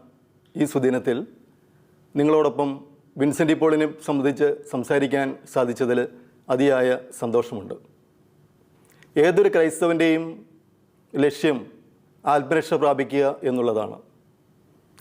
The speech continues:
ആത്മരക്ഷ പ്രാപിക്കാൻ എന്ത് ചെയ്യണമെന്നുള്ള ചോദ്യത്തിന് ഉത്തരമായി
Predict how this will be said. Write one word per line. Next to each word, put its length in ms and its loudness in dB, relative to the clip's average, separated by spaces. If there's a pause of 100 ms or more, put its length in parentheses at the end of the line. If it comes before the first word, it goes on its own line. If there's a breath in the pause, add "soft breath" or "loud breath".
(120)
ആത്മരക്ഷ 420 0
പ്രാപിക്കാൻ 440 2
എന്ത് 200 -2
ചെയ്യണമെന്നുള്ള 480 2 (920)
ചോദ്യത്തിന് 440 2
ഉത്തരമായി 460 0